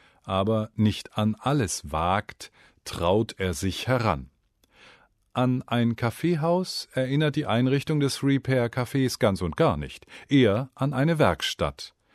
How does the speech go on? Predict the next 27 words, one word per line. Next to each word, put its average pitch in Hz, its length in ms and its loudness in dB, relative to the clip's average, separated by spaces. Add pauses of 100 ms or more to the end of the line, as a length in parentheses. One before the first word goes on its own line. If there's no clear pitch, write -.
(200)
An 82 120 -2
den 76 160 -2
Wänden 110 520 4
hängen 87 320 0
überall 101 480 2
verschiedene 120 560 0
Geräte 127 580 2
wie 80 160 -2
Schraubendreher, 113 1040 2
Feilen, 117 680 0
Zangen 143 460 0
und 147 200 -2
Sägen. 73 480 0 (480)
Statt - 520 -2
an 78 220 -4
Tischen 143 540 -2 (220)
nimmt 156 200 2
der 175 80 6
Besucher 110 680 0
an 113 160 0
einer 95 260 0
Werkbank 117 720 0
oder 120 380 2
an 98 120 -4
einer 92 220 0
Lötstation 95 1120 0
Platz. - 580 -6